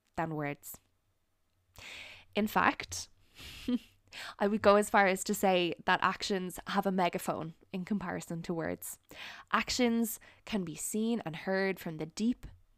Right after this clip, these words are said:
depths of s-, oh my gosh, that was a mouthful, the deep depths of space. Whereas words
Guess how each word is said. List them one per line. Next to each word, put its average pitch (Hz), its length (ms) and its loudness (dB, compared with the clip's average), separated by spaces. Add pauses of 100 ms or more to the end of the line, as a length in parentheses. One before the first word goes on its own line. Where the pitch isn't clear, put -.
(160)
depths - 600 -4 (100)
of 185 140 0
s-, - 140 -10 (140)
oh 165 60 -10
my 156 100 -8
gosh, 156 200 -6
that 170 120 -2
was 170 100 -4
a 165 40 -2
mouthful, 165 340 -4 (220)
the 180 80 -6
deep 202 400 -2 (220)
depths - 520 -4 (200)
of 202 120 -6
space. - 600 -4 (960)
Whereas 196 460 4
words 220 680 2